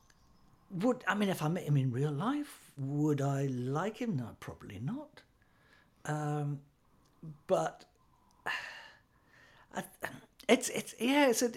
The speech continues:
it's a difficult question because I fe-, always feel,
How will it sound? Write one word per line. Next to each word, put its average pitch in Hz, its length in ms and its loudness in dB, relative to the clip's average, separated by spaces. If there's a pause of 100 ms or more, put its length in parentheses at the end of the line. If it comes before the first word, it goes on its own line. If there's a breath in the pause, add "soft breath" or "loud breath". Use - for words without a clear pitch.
it's 214 140 2
a 247 40 0
difficult 240 480 2
question 226 460 2
because 190 320 0
I 196 160 2
fe-, 220 380 2
always 208 380 6
feel, 165 220 2